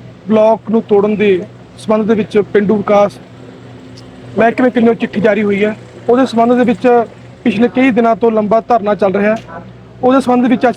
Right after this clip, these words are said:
ਅੱਜ ਅਸੀਂ ਵੀ ਕਾਂਗਰਸ ਪਾਰਟੀ ਵੱਲੋਂ ਡੀ ਸੀ ਸਾਹਿਬ ਨੂੰ ਮੰਗ ਪੱਤਰ ਦਿੱਤਾ ਹੈ। ਇਹ ਬਲਾਕ ਤੋੜਨ ਦੇ ਨਾਲ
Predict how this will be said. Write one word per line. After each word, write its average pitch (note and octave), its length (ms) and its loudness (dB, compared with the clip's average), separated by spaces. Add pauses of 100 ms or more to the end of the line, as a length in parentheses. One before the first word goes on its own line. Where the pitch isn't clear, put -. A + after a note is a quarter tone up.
(160)
ਅੱਜ A#3 120 0
ਅਸੀਂ B3+ 180 0
ਵੀ C4+ 60 4
ਕਾਂਗਰਸ A3+ 340 -2
ਪਾਰਟੀ G#3+ 240 -2
ਵੱਲੋਂ G#3+ 240 -2
ਡੀ G3+ 140 -4
ਸੀ - 60 -12
ਸਾਹਿਬ A3+ 160 0
ਨੂੰ A#3 100 0
ਮੰਗ G#3 140 -2
ਪੱਤਰ G3 220 -6
ਦਿੱਤਾ F#3+ 240 -4
ਹੈ। G3+ 60 -4 (760)
ਇਹ B3 80 2
ਬਲਾਕ A3+ 300 2
ਤੋੜਨ A#3+ 360 0
ਦੇ A#3+ 100 2
ਨਾਲ A3 340 0